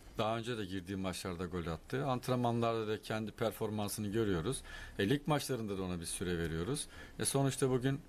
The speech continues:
kendisi beklediğimiz gibi gollerini attı. E, Jadon hata yaptı. Futbolda hata olabilir. Kendisini maçın içinde de moralini bozma, işine yap dedik. Çok genç oyuncu da. Her geçen gün gelişim içerisinde.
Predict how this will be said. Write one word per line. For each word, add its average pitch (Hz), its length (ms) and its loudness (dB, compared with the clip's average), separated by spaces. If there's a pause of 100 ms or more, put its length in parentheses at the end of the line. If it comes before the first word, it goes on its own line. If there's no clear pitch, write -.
(320)
kendisi 131 680 -2
beklediğimiz 131 600 2
gibi 95 360 0 (540)
gollerini 123 440 4
attı. 139 440 0 (520)
E, 95 160 -4
Jadon 131 420 2 (280)
hata 131 320 0
yaptı. 123 320 -2
Futbolda 113 540 0
hata 113 320 2
olabilir. 113 460 2 (140)
Kendisini 123 460 0
maçın 117 280 0
içinde 117 360 0
de 123 100 2 (200)
moralini 110 420 4
bozma, 110 380 0 (100)
işine 123 280 0
yap 110 200 0 (600)
dedik. 101 340 2 (440)
Çok 147 200 2
genç 101 260 2
oyuncu 85 280 2
da. 104 140 2
Her 123 160 2
geçen 113 400 0
gün 113 140 -2
gelişim 107 380 2
içerisinde. 90 600 0